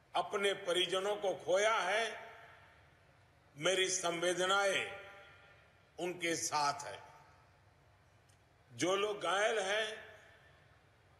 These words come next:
उनके उपचार की हर व्यवस्था सरकार कर रही है। दुख की इस घड़ी में मैं मध्य प्रदेश के लोगों के साथ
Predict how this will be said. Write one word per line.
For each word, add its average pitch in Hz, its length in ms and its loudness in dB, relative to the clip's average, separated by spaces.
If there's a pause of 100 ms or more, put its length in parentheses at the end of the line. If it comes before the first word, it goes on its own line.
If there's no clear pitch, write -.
(160)
उनके 196 400 -2
उपचार 185 500 2
की 202 200 0
हर 185 220 2
व्यवस्था 175 760 0 (1000)
सरकार 170 720 2
कर 156 120 2
रही 147 300 -2
है। - 120 -16 (1700)
दुख 196 260 0
की 214 280 0 (120)
इस 196 200 0
घड़ी 202 260 2
में 220 420 -2 (1080)
मैं 170 240 2
मध्य 190 200 2
प्रदेश 190 380 0
के 185 140 0
लोगों 175 340 0
के 131 140 -2
साथ 123 320 0